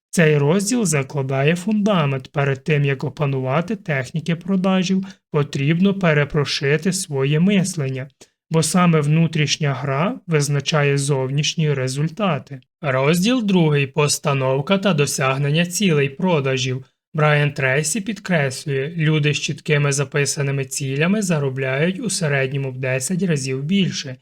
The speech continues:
ніж ті, хто працює без них. У продажах успіх напряму залежить від уміння ставити та досягати конкретні цілі.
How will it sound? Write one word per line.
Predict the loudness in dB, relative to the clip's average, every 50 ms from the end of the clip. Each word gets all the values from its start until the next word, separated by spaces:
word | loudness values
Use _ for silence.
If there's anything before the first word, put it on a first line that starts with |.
| _ _ _ _ _ -4
ніж | 0 2 2 2 0 -2
ті, | -6 -4 -2 -2 -2
хто | -2 -2 -4 -6 -4
працює | -2 -4 -4 -4 -4 -4 -2 -2 0 0 0
без | 0 0 0 0 2
них. | 2 2 2 0 -2 -4 -10 _ _ _ _ _ _ _ 0
У | 0 0 2
продажах | 2 2 2 2 2 0 0 0 0 0 0 -2 -2 -4 -6
успіх | -6 -4 -4 -6 -6 -4 -2 0 2
напряму | 2 2 0 0 -2 -2 -2 -2 -4 -4 -4
залежить | -2 0 0 2 2 2 2 0 0 -2 -2 -2 -2
від | -2 -2 -2 -2
уміння | -2 -4 -4 -2 -2 0 2 2 4 2 2
ставити | 0 -2 -4 -2 -2 0 0 -2 -2 -2 -4 -4
та | -2 -2 -2
досягати | -2 -2 -2 -4 -6 -8 -6 -4 -4 -4 -4 -4 -4
конкретні | -4 -2 -2 -2 -2 -2 -2 -2 -2 -2 -2 -4 -6 -4
цілі. | -4 -2 0 0 0 0 0 -4 -8 -10